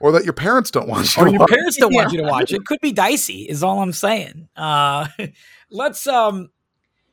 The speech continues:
Speaker 2: favorite aspects of the movie. First of all, let's talk about Michael Jordan's acting.
Speaker 3: Okay.
Speaker 2: Uh, so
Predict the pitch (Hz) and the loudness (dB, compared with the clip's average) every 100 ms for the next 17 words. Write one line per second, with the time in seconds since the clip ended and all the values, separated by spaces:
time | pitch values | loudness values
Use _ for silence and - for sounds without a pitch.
0 | _ - - 294 320 302 226 220 - 220 | _ -12 -6 -4 -2 0 2 2 -2 -2
1 | 202 - 196 180 185 156 294 240 254 262 | -2 -2 -6 -6 -8 -8 -8 -4 -4 -4
2 | - 254 202 175 151 147 131 131 120 107 | -2 0 0 -2 -6 -6 -6 -6 -6 -6
3 | 98 - 95 - _ _ _ _ _ _ | -8 -8 -16 -20 _ _ _ _ _ _
4 | _ _ _ _ _ _ _ _ 277 294 | _ _ _ _ _ _ _ _ -2 0
5 | 202 - - _ _ _ - 233 240 | -2 -4 -8 _ _ _ -6 -2 -2